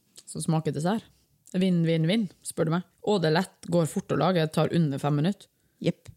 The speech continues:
Speaker 1: Ja, kanskje fem og et halvt minutt hvis man koker den på
Speaker 2: Neida,
Speaker 1: fat.
Speaker 2: det,
Speaker 1: Nei.
Speaker 2: det går fort.
Speaker 1: Ja. Hvis du har, eh, noen syke havregrøtkombinasjoner som vi burde vite om, så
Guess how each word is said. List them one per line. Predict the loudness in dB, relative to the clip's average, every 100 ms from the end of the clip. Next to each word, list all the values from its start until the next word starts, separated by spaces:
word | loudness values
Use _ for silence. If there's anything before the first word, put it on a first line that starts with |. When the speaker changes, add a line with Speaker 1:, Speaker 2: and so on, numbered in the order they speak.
| _
Speaker 1:
Ja, | -6 -6 -4
kanskje | 0 2 2 -2 -2
fem | 0 0
og | 0
et | -4
halvt | -2
minutt | -6 -4
hvis | -6 -6
man | -6 -6 -10 _ -8
koker | -6 -2
den | -2 -2
på | 0
Speaker 2:
Neida, | 2 2 0
Speaker 1:
fat. | -4 -4
Speaker 2:
det, | 2
Speaker 1:
Nei. | 4 4 2 0
Speaker 2:
det | 0
går | 0
fort. | 0 -6 -20 -16 -6
Speaker 1:
Ja. | -6 -6 _ _ -20 -20 -12 -6 0
Hvis | 4 4 4 4
du | 2
har, | 4 2 2 2 2
eh, | 2 2
noen | 2 2 2 0
syke | 0 0 -2 0 2 2 2
havregrøtkombinasjoner | 0 0 0 -2 0 0 2 0 2 2 2 -2 _ _
som | -2 2
vi | 2
burde | 2 2 2
vite | 0 0
om, | 0 0 -4 -20 _ -8
så | -2